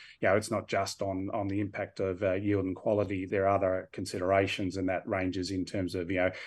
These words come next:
um, what sort of pests will, will impact on the crop in, in the late season, uh, growth, uh, of it. So that could be whiteflies, or it could be, um,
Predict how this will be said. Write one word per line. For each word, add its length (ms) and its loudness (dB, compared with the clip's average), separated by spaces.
um, 240 2
what 160 6
sort 160 -2
of 100 -8
pests 380 -2
will, 340 0
will 180 2
impact 360 0
on 100 -2
the 80 -2
crop 300 -2
in, 140 -2
in 180 -2
the 80 0
late 260 2
season, 540 0
uh, 180 -4
growth, 340 -2
uh, 120 -4
of 140 2
it. 220 0
So 160 -6
that 160 -2
could 80 -10
be 160 -4
whiteflies, 680 2
or 100 -4
it 80 -12
could 200 -8
be, 240 0
um, 180 2